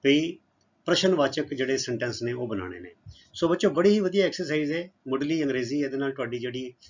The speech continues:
ਕਿਉਂਕਿ ਅੰਗਰੇਜ਼ੀ ਸਾਡੀ ਮਾਂ ਬੋਲੀ ਨਹੀਂ ਹੈਗੀ, ਬਗਾਨੀ ਬੋਲੀ ਅਸੀਂ ਸਿੱਖਦੇ ਹਾਂ, ਅੰਤਰਰਾਸ਼ਟਰੀ ਬੋਲੀ ਹੈ। ਸੋ ਜਦੋਂ ਇੱਦਾਂ ਤੁਸੀਂ ਸੈਂਟੈਂਸਾਂ ਨੂੰ, ਇੱਕ sentence ਨੂੰ ਦੂਜੇ ਰੂਪ ਵਿੱਚ ਬਦਲਦੇ ਹੋ, ਇਹਦੇ ਨਾਲ ਤੁਹਾਡੀ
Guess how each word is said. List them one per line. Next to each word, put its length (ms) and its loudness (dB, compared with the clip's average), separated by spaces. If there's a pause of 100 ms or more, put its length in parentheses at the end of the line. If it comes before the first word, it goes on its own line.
(160)
ਕਿਉਂਕਿ 180 0
ਅੰਗਰੇਜ਼ੀ 300 -2
ਸਾਡੀ 240 -4
ਮਾਂ 200 -4
ਬੋਲੀ 240 -2
ਨਹੀਂ 120 2
ਹੈਗੀ, 300 -6 (200)
ਬਗਾਨੀ 320 -2
ਬੋਲੀ 320 -4
ਅਸੀਂ 160 -8
ਸਿੱਖਦੇ 360 -4
ਹਾਂ, 100 -4 (500)
ਅੰਤਰਰਾਸ਼ਟਰੀ 480 -4
ਬੋਲੀ 340 -2
ਹੈ। 120 -4 (480)
ਸੋ 160 -2
ਜਦੋਂ 260 4
ਇੱਦਾਂ 240 2
ਤੁਸੀਂ 200 -4
ਸੈਂਟੈਂਸਾਂ 560 0
ਨੂੰ, 300 0
ਇੱਕ 140 -6
sentence 420 -2
ਨੂੰ 100 -4
ਦੂਜੇ 200 -2
ਰੂਪ 160 -2
ਵਿੱਚ 140 -6
ਬਦਲਦੇ 340 -4
ਹੋ, 240 -6 (460)
ਇਹਦੇ 180 2
ਨਾਲ 160 2
ਤੁਹਾਡੀ 540 -4